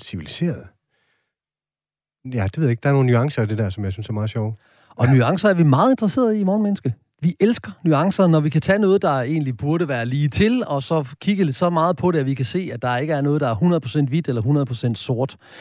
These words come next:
Speaker 2: Jeg har faktisk også et citat til dig, Jimmy.
Speaker 1: Ja.
Speaker 2: Det er Patton, du ved ham der, amerikaneren, ikke?
Speaker 1: Mm.
Speaker 2: "Soldaten er hæren. Ingen hær er bedre end sine soldater. Soldater er også en borger. Faktisk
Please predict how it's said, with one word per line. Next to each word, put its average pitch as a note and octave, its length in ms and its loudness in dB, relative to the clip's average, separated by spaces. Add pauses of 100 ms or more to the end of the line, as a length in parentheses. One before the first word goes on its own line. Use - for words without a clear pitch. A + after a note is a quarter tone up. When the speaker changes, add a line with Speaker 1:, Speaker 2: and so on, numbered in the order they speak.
(340)
Speaker 2:
Jeg A2 80 0
har D3+ 100 2
faktisk D#3+ 320 0
også D3+ 140 0
et - 100 -20
citat C3+ 320 0
til A2 80 -6
dig, B2 220 0
Jimmy. A#2+ 160 -2 (220)
Speaker 1:
Ja. G2 60 -16 (540)
Speaker 2:
Det D#3+ 160 4
er B2 160 2
Patton, A2+ 440 0 (240)
du B2 60 -2
ved A2 160 0
ham G2+ 160 -2
der, G#2 140 0
amerikaneren, B2+ 540 0
ikke? G3+ 140 -2 (120)
Speaker 1:
Mm. A2 220 -8 (440)
Speaker 2:
"Soldaten A3 840 0
er G3 60 -2
hæren. B2 600 0
Ingen A#3+ 380 2
hær C#3+ 440 -2
er A2+ 120 -6
bedre D#3 460 0
end C#3 120 0
sine B2 280 -2
soldater. C3 540 -6 (300)
Soldater E3 420 0
er G#2+ 40 0
også C#3 200 0
en A#2 100 0
borger. C#3+ 400 2
Faktisk - 640 -4